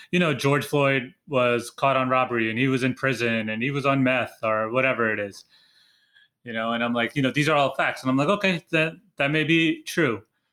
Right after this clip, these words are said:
But, and it was a meme and saying it's like, "Oh, he could have killed before." It was like, "It's not a good thing that the police killed him, but, you know, he was committing all these crimes anyway." So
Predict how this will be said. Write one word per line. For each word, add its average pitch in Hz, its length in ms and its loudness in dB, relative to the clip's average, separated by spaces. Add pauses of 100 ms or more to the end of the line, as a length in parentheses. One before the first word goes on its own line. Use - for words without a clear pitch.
(520)
But, 127 320 0
and 131 100 2
it 147 40 2
was 143 140 0
a 147 40 2
meme 147 340 2
and 123 160 -2
saying 123 160 -2
it's 120 80 -6
like, 117 180 0
"Oh, 131 180 2
he 127 160 0
could 131 160 2
have 127 140 0
killed 127 440 0
before." 123 560 2
It 110 140 0
was 107 180 -12
like, 113 280 0
"It's - 140 -12
not 127 200 0
a 117 40 -2
good 131 200 -2
thing 135 140 0
that 131 120 0
the 135 60 -2
police 175 260 2
killed 185 260 2
him, 160 180 0
but, 143 280 0
you 151 60 2
know, 123 240 0 (120)
he 151 120 0
was 147 200 2
committing 143 400 0
all 135 200 2
these 135 160 0
crimes 131 360 -2
anyway." 123 340 0 (1300)
So 175 340 0